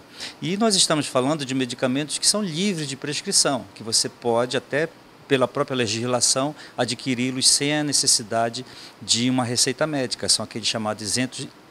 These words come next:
isentos de pre-, de prescrições. Porém, o mais grave ainda são aqueles medicamentos que têm tarja, seja a tarja vermelha ou a tarja preta,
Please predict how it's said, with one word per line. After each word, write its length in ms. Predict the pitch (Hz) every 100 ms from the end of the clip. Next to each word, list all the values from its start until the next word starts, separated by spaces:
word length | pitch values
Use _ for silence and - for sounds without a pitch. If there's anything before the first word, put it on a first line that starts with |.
| - -
isentos 540 | 139 113 135 151 131
de 80 | 127
pre-, 180 | 127 131 - -
de 220 | 110 104
prescrições. 720 | 127 131 - 165 - 107 110 - - - - - -
Porém, 500 | - 160 190 214 120 98 - - - - -
o 420 | 226 - - 151
mais 280 | 135 208 190
grave 560 | 135 143 175 190 143 131
ainda 400 | 120 185 165 123
são 160 | -
aqueles 260 | 160 156 131
medicamentos 640 | 135 131 135 131 156 -
que 100 | -
têm 140 | 190 185
tarja, 580 | - 139 113 107 104
seja 320 | 95 - 170 151
a 40 |
tarja 360 | - 117 110 104
vermelha 640 | 107 101 113 143 139 127
ou 40 |
a 60 | 110
tarja 320 | - 117 131
preta, 500 | - 127 131 143